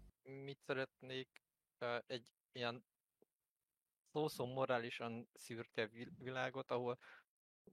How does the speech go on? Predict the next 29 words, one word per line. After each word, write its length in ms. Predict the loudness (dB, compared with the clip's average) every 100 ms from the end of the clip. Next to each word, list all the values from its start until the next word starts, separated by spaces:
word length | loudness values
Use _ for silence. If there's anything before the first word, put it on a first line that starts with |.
| -20 -20 -18 2
kvázi 300 | 6 6 4
van 120 | 0
egy 120 | 0
gonosz 300 | -2 -4 -4
birodalom, 480 | -4 -2 -2 -2 -4
de 100 | -4
nem 140 | -2 -2
feltétlenül 600 | -2 -2 -2 -6 -6 -8
gonosz, 340 | -6 -4 -6 _
gonosz, 320 | -10 -6 -6 -4
csak 320 | -4 -4 -12 _ _ _ _ _ _ -8
ilyen 320 | -2 -2 -4 _ _ _ _
egyedi 340 | -4 0 0 0
a 60 |
morális 1040 | -2 -2 2 4 4 2 -2 -16 -10 -8 -4
dolgok, 340 | -2 -2 -4
és 100 | -2
ott, 180 | -2 -2
akik 440 | -2 4 4 4 0
ott 200 | 0 2
élnek, 280 | 2 0
nem 160 | -2 0
feltétlenül 480 | 2 0 -2 -8 -6
rossz 280 | -4 -2 -4
emberek, 500 | -2 2 2 2 -4 -18 -20 0
meg 340 | 2 2 0 _ _ _ _
nem 180 | 4 4
szerettem 420 | 6 2 2 -2
volna 420 | 2 2 4 0